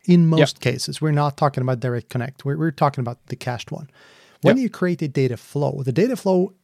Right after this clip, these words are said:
Speaker 1: consists of two parts. One is the, the steps,
Speaker 2: Yep.
Speaker 1: I E the code that's gonna be in Power Query, but you also store the data.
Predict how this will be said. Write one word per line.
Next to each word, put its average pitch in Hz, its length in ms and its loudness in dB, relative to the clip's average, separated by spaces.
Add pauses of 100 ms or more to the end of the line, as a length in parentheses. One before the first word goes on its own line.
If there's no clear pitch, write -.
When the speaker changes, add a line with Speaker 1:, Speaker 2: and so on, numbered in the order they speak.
(400)
Speaker 1:
consists 147 340 -2
of 135 140 -4
two 139 160 -2
parts. - 440 -10 (300)
One 165 380 0
is 165 340 0
the, 135 400 0 (160)
the 127 80 -2
steps, - 560 -4 (640)
Speaker 2:
Yep. 139 100 4
Speaker 1:
I 143 40 2
E 139 220 0
the 131 100 0
code 143 400 0
that's 139 180 -4
gonna 143 180 0
be 139 120 0
in 143 100 2
Power 170 220 0
Query, 143 420 0 (300)
but 160 160 -2
you 208 160 -4
also 175 540 0
store 127 580 0
the 170 100 -2
data. 214 440 0